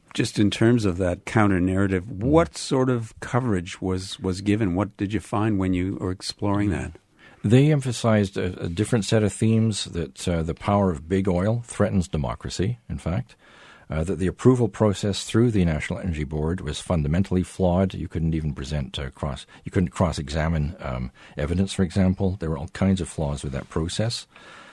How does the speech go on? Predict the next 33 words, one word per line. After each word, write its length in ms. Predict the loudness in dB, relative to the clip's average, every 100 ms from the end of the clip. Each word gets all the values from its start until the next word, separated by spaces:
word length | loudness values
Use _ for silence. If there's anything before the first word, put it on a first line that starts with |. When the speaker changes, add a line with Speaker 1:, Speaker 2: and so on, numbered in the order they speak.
| -20 _ -4
Speaker 2:
Uh, 160 | 0 2
the 120 | 2
pipeline 600 | 4 4 6 6 6 4
threatens 520 | -2 -2 0 0 -2
to 140 | 0 0
accelerate 560 | 0 2 4 4 2
climate 340 | 0 0 0 0
change 400 | 0 0 0 -2
by 140 | -2
expanding 720 | -2 -6 -4 2 4 4 2
the 100 | 0
Athabasca, 800 | -2 -2 -4 -4 -6 -4 -4 -4 -8
uh, 140 | -10 -6
tar 220 | -2 -2
sands. 460 | 0 0 2 -2 -8 _ -20 -20 -20 -20 -14
Um, 480 | -6 -2 0 0 0
it 340 | -2 -6 -6 -8
carries 300 | 0 2 4
other 240 | 4 4
local 320 | 4 2 2 0
environmental 560 | 0 0 0 0 0
risks, 540 | 0 -2 -2 -10 -10 -6
you 60 | -4
know, 160 | -4 -6
as 160 | -10 -8
I've 140 | -4
already 220 | -2 0 0
mentioned, 280 | -2 -2
the 60 | -4
tanker 360 | 0 -2 0 -2
spills, 500 | 0 2 2 0 -6 _ _ _ _ _ _ -12
the, 240 | -6 -4
uh, 40 | -4